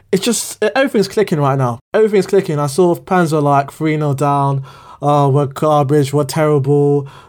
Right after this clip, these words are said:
just saying all sorts of stuff on Twitter. But here we are, three three,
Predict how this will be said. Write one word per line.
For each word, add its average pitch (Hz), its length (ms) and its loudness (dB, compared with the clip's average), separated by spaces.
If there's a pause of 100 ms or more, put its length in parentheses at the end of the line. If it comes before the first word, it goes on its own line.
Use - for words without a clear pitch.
(140)
just 185 160 0
saying 180 280 2
all 202 220 4
sorts 190 200 0
of - 0 -
stuff 151 200 -4
on 151 100 0
Twitter. 139 440 0 (280)
But 151 140 2
here 170 160 2
we 160 120 2
are, 139 200 2
three 170 300 2
three, 151 460 0